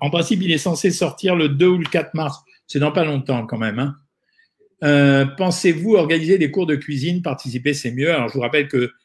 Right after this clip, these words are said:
Cathy Chou fait un cours de cuisine tous les jeudis à dix-neuf heures. Excusez-moi d'ailleurs de l'avoir dérangé pour ce, pour ce, ce live parce que, euh, je, je, j'avais pas pu le faire hier et j'avais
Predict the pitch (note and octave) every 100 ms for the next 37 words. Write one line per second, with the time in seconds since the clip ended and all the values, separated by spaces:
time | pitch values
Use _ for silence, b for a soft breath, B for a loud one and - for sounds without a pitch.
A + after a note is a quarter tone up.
0 | _ C#3+ C#3 C#3 - F#3 - C3+ B2 D#3+
1 | C3 B2 - A2+ B2+ D#3 C#3 C3+ B2 G#2+
2 | A#2 A2+ D3 A#2+ A2 G#2+ A#2 A2+ D3+ D3+
3 | B B B - - C3+ B2+ C#3 D#3 C3+
4 | B2+ C#3 B2 A#2 C3 C3 B2 A#2 B2 A2+
5 | C#3+ D3 C3+ A2 - C3 A#2 A2+ A2+ G#2+
6 | - b b _ _ - A#2+ - - A#2+
7 | A2+ A2 A2 A2 - B2+ A#2 C3 D#3 A#2+
8 | A#2 - G#2+ - C#3 C3 B2 A2+ G#2 b
9 | b b - A#2 A2 A2 A2 A#2+ A#2 A2+
10 | G#2 A#2 G2 B2 B2 C3+ C3 A2+ B2 C3+
11 | A#2 D3 C#3+ B2 A#2 B2